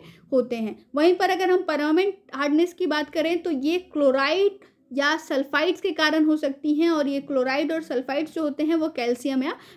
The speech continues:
मैग्नीशियम के होते हैं, यानी कि कैल्शियम और मैग्नीशियम जो है वो मेन एलिमेंट है। और यहाँ पर बायोकार्बोनेट, क्लोराइड और सल्फेट्स जो हैं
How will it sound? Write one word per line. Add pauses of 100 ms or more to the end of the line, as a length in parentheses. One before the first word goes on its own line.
मैग्नीशियम
के
होते
हैं,
यानी
कि
कैल्शियम
और
मैग्नीशियम
जो
है
वो
मेन
एलिमेंट
है।
और
यहाँ
पर
बायोकार्बोनेट,
क्लोराइड
और
सल्फेट्स
जो
हैं